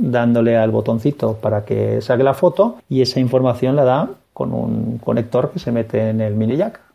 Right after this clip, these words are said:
Ah, ya no se podrá utilizar. Ah, bueno, sí, se podrá utilizar. Podemos ponerle el adaptador de Lighting a mini jack y conectarlo allí y entonces tendremos que llevar todas estas cosas detrás. En fin, que no es un problema porque siempre se habrá sol-, habrá solución,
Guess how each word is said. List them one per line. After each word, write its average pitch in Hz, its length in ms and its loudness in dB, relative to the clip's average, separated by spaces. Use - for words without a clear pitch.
Ah, 339 240 -4
ya 117 160 -4
no 113 100 -4
se - 120 -6
podrá 117 200 -2
utilizar. 131 380 0
Ah, 123 120 0
bueno, 120 320 -2
sí, - 240 -6
se - 140 -10
podrá 107 220 -4
utilizar. 113 420 0
Podemos 107 300 -2
ponerle 127 320 0
el 110 80 0
adaptador 110 720 0
de 131 180 2
Lighting 139 540 2
a 117 100 -2
mini 147 220 2
jack 214 320 2
y 147 80 -2
conectarlo 117 560 -2
allí 190 400 4
y 147 80 -4
entonces 117 240 -2
tendremos 117 380 -2
que 120 80 0
llevar 120 240 2
todas 123 320 0
estas - 240 -8
cosas 131 240 -4
detrás. 185 340 2
En 143 140 -4
fin, 151 160 2
que 165 140 4
no 180 260 6
es 269 140 2
un 185 160 4
problema 131 540 2
porque 131 280 -2
siempre 156 280 0
se - 80 -2
habrá 135 180 4
sol-, 131 240 0
habrá 135 180 4
solución, 156 640 4